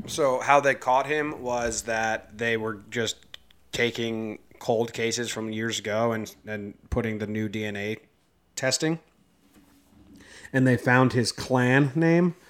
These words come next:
uh, which I forget what it was, but I wouldn't be able to pronounce it anyway. Say it was Yang. They found his clan name, which was Yang, and then, uh, f-, through D N A, like, testing, so they knew that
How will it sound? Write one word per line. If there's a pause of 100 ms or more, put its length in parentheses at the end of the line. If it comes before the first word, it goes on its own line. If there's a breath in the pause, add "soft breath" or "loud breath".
(520 soft breath)
uh,
which
I
forget
what
it
was,
but
I
wouldn't
be
able
to
pronounce
it
anyway.
Say
it
was
Yang. (220 soft breath)
They
found
his
clan
name, (180)
which
was
Yang, (100)
and
then,
uh,
f-, (160)
through
D
N
A,
like,
testing,
so
they
knew
that